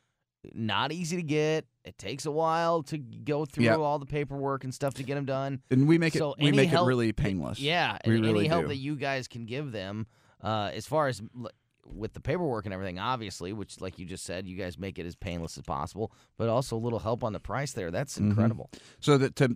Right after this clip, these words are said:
Speaker 2: give you an idea, the Trilogy kit that my buddy Patrick bought and that I've got, uh, with the ten percent off, it's basically you're buying the rifle can and the handgun can, and, uh, you're getting the rimfire suppressor for free.
Speaker 1: Yeah.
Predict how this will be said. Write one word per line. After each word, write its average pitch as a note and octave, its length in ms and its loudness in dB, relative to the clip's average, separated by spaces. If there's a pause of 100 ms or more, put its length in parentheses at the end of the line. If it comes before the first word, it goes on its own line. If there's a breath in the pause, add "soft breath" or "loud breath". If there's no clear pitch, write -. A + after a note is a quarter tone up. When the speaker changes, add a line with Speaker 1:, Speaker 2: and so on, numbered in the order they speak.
Speaker 2:
give D#3+ 200 2
you D3+ 60 2
an B2 40 4
idea, A#2+ 280 4
the G#2+ 80 -2
Trilogy D3 460 2
kit A2+ 240 0
that A2 120 2
my A2 120 4
buddy A2+ 180 2
Patrick G#2+ 400 0
bought A2 200 6
and A2 80 -2
that G2+ 100 2
I've G2+ 180 0
got, G#2 260 2 (440 soft breath)
uh, G#2 380 4 (300)
with A#2+ 160 2
the A#2 80 -2
ten C#3+ 200 4
percent B2+ 300 2
off, A#2+ 360 2 (140)
it's B2 240 -2
basically B2+ 460 2
you're A#2 120 2
buying A#2 260 4
the A2 80 4
rifle A2 320 0
can C3 440 0 (280)
and A2 160 2
the G#2+ 60 2
handgun A#2+ 380 4
can, G#2+ 400 0 (540)
and, A2 320 2
uh, A2 120 4
you're G#2+ 180 2
getting A#2 320 4
the G#2+ 340 4
rimfire A2+ 400 2
suppressor A2+ 580 -2
for D3 120 -4
free. C3+ 300 -4 (180)
Speaker 1:
Yeah. E3 220 0